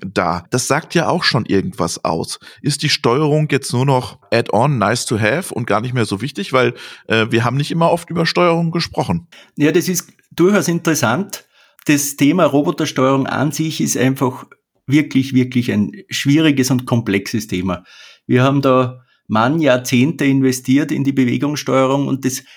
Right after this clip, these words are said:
Speaker 2: wird auch von den S-B-S-Herstellern immer wieder versucht, dort mit den großen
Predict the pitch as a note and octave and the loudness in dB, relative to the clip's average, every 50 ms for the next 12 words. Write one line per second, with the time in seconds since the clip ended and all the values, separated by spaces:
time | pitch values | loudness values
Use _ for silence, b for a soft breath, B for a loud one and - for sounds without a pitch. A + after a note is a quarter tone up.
0 | b b - C3 C3+ C#3 C#3 C3+ C3+ - C#3+ C3+ B2 B2+ B2+ G#2 - A#2 - - | b b 0 2 4 4 2 2 0 0 0 2 2 2 2 2 0 -2 -2 0
1 | G#2+ A2+ C3 - - C3+ C3 B2+ B2 - B2 B2 B2+ B2+ B2+ C3+ A#2 - C3+ C#3 | 0 0 0 0 0 0 0 0 0 0 0 2 2 2 2 0 0 0 0 2
2 | C3+ B2 C3 B2 B2+ B2 B2+ C3 B2 - - C3+ E3 F3 E3+ - - - C3+ C3+ | 2 2 2 2 2 0 -2 -4 -4 0 0 2 2 0 -2 -4 -2 2 2 2
3 | C3+ C3+ - - _ _ _ _ _ B2+ C3+ C3+ C#3+ C#3 C#3 - - - _ _ | 2 -2 -12 -14 _ _ _ _ _ 0 2 2 2 0 -4 -12 -18 -20 _ _
4 | _ _ _ - C3+ B2+ A#2+ A#2+ A#2 G#2+ A#2+ C3 C3 - - C#3+ C#3 C3 B2+ B2 | _ _ _ 0 0 0 2 0 0 0 0 0 0 -2 0 2 2 2 0 -2
5 | - - | -6 -12